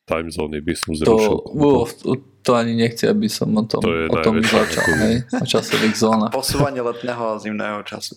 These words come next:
Speaker 3: Teda
Speaker 2: Och,
Speaker 3: letný
Speaker 2: och.
Speaker 3: čas, zimný čas neexistuje, takže posúvanie na letný čas a potom naspäť na štandardný, to je celé zle.
Speaker 2: To by som
Speaker 3: Blbosť
Speaker 2: tiež
Speaker 3: na
Speaker 2: zrušil, hej.
Speaker 3: dvadsiaty piaty.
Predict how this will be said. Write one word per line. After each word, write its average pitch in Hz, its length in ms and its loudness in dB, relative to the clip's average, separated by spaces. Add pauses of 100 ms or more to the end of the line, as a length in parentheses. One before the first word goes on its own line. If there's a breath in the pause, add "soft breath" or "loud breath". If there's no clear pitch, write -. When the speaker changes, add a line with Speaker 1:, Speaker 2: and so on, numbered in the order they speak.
(160)
Speaker 3:
Teda 107 400 -2
Speaker 2:
Och, 135 420 4
Speaker 3:
letný 127 320 0
Speaker 2:
och. 117 80 4
Speaker 3:
čas, - 480 -6 (760 loud breath)
zimný 127 320 -4
čas 120 200 -4
neexistuje, 104 580 -6
takže 101 300 -8
posúvanie 104 720 -4
na 98 260 -4
letný 104 380 -6
čas 98 280 -4
a 95 80 -4
potom 95 300 -8
naspäť 95 340 -6
na 95 120 -6
štandardný, 95 640 -6 (460 loud breath)
to - 100 -10
je 87 260 -6
celé 92 300 -6
zle. 95 240 -8 (800 soft breath)
Speaker 2:
To 113 160 2
by 117 80 -2
som - 160 0
Speaker 3:
Blbosť 110 100 -2
Speaker 2:
tiež 117 200 2
Speaker 3:
na 110 80 -6
Speaker 2:
zrušil, 113 320 2
hej. 120 100 2
Speaker 3:
dvadsiaty 117 320 0
piaty. 110 360 -6